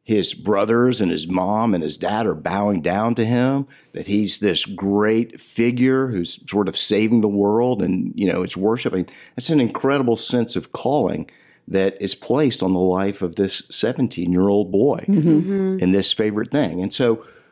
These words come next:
Speaker 1: I think believers, we get a sense of calling. We, we, we do, when, when people become Christians, they, they start to hear his voice.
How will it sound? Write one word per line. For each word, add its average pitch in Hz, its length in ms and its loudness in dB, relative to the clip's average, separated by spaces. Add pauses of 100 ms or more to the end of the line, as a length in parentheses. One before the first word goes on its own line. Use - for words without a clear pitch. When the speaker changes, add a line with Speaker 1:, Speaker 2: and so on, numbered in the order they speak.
(500)
Speaker 1:
I 131 120 -2
think 196 320 -2 (260)
believers, 110 680 0 (680)
we 107 140 2
get 135 300 0
a 143 60 2
sense 131 440 -2
of 110 160 -6
calling. 95 560 -6 (240)
We, 113 300 0
we, 110 240 0
we 113 180 4
do, 131 460 2
when, 101 160 2
when 95 220 0
people 165 460 0 (300)
become 127 320 0
Christians, 117 540 0
they, 104 160 0
they 98 200 -2
start 147 420 -2
to 117 60 2
hear 131 300 2
his 120 160 0
voice. 90 520 -6